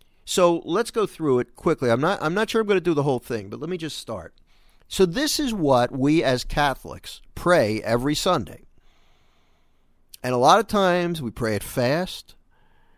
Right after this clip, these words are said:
And a lot of times we pray it robotically, right? Let's be honest, we do.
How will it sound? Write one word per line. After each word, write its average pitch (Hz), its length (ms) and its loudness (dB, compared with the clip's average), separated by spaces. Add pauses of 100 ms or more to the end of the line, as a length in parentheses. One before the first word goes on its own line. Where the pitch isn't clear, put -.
(800)
And 113 120 -6
a - 20 0
lot 135 200 6
of 151 60 2
times 147 420 0
we 123 220 0
pray 135 380 2
it 143 80 -2
robotically, 127 1080 2 (320)
right? 170 300 4
Let's 202 160 2
be 254 160 -2
honest, 262 360 0
we 170 140 -2
do. 180 360 4